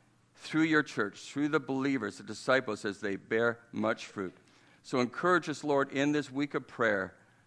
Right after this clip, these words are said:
that we might see more and more fruit to your glory, and that we might readily come into your presence asking for all that is needed. In your name we pray. Amen.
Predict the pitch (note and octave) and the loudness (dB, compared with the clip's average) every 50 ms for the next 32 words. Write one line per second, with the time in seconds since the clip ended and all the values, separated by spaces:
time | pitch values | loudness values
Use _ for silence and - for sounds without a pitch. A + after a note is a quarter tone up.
0 | _ _ _ _ _ _ _ A#2 A#2 A#2 A#2+ C3+ D3 D3+ C#3+ C#3 C3+ C3 - - | _ _ _ _ _ _ _ 0 0 0 2 2 2 6 6 6 6 4 2 -4
1 | - - D3+ C#3 B2+ B2 A#2+ C3 C#3 D3+ D3+ D3+ D3 C#3 C#3 C#3 C3 - - - | -6 -2 -2 0 2 2 2 4 4 6 6 6 6 4 4 2 0 -2 -4 -4
2 | D3 D#3 E3 D#3 - - D#3+ D3+ C3+ B2+ A2 G#2+ G2+ G2+ F#2+ F#2 F#2 - _ _ | -2 -2 -2 -4 -8 -12 -12 -10 -8 -6 -6 -4 -4 -4 -4 -6 -8 -14 _ _
3 | _ _ _ _ _ _ _ _ _ - A2 A#2 A#2+ A#2+ A#2+ B2+ C3 C3+ C3+ C3 | _ _ _ _ _ _ _ _ _ -4 0 0 2 2 2 0 0 2 4 4
4 | B2+ C3 - - A2+ A2+ C3 C#3+ D3+ D3 C#3+ C#3+ C3+ - C#3+ C3+ C3+ C#3 C3+ C#3 | 2 2 0 -6 -4 2 4 4 4 4 4 0 -2 -2 -2 -2 0 0 -2 -2
5 | C3 - - G#2 G2+ - G2+ F2+ - - - A#2 A2+ A#2 A2+ - - - F2+ E2 | -4 -2 -2 -2 -2 -2 -4 -10 -12 -4 2 4 4 4 2 0 -4 -10 -10 -10
6 | E2+ E2+ - _ _ F#2 F#2 F#2+ G2+ A2 A2 B2 B2+ B2+ A2 F#2+ F#2 F2+ F2+ G2+ | -12 -14 -18 _ _ -6 -2 -2 -2 -2 -2 -4 -6 -8 -8 -8 -8 -8 -10 -12
7 | G#2 - _ _ _ _ _ _ _ _ - A2 G#2 A2 A2+ B2 C3 C#3 C3+ - | -16 -20 _ _ _ _ _ _ _ _ -6 -4 0 0 2 2 0 0 -4 -6
8 | - - E2+ E2+ - _ _ _ _ _ _ _ _ _ _ - G#2+ G2 G2 A2 | -8 -10 -10 -10 -12 _ _ _ _ _ _ _ _ _ _ -6 -4 -2 -2 -2
9 | A#2 G2+ - | -2 -2 -4